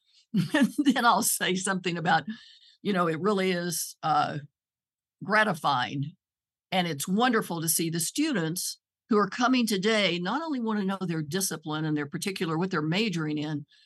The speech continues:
but also say, "How is this gonna affect me, this particular challenge? How is fracking gonna check, check? How is agriculture in a drought situation?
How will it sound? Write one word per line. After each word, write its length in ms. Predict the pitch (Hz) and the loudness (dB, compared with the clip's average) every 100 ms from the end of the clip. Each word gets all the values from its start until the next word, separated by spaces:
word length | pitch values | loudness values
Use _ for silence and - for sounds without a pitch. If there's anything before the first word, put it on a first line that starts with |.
| _ | _
but 100 | 170 | -2
also 560 | 196 233 294 - 214 196 | 4 4 4 2 2 2
say, 500 | 185 - 202 196 190 _ _ _ _ _ | 2 2 2 0 -2 _ _ _ _ _
"How 220 | - 269 359 | -6 -2 -2
is 120 | 285 | 0
this 180 | 233 - | 0 -2
gonna 220 | 214 185 | -2 -2
affect 320 | 143 156 - | -2 -2 -2
me, 300 | 156 135 - _ _ - | -6 -8 -10 _ _ -4
this 160 | 240 247 | -2 -2
particular 520 | 214 208 196 180 165 | -4 -4 -4 -4 -4
challenge? 400 | - 156 - 143 | -4 -4 -4 -4
How 140 | 277 311 | -2 0
is 120 | - | -2
fracking 420 | 214 214 214 170 | 2 0 0 -2
gonna 220 | 151 147 | -4 -6
check, 280 | 147 165 - - - _ | -6 -6 -6 -10 -20 _
check? 240 | - 156 139 _ _ _ | -8 -6 -6 _ _ _
How 180 | - 277 | 0 2
is 180 | 285 240 | 2 2
agriculture 760 | 214 226 214 - 220 190 185 165 | 2 2 0 -2 -4 -2 -4 -2
in 140 | 165 | -4
a 80 | 156 | -4
drought 420 | 156 165 180 - | 0 4 4 4
situation? 800 | - 185 - 151 143 - - - | -2 -2 -4 -6 -6 -6 -10 -12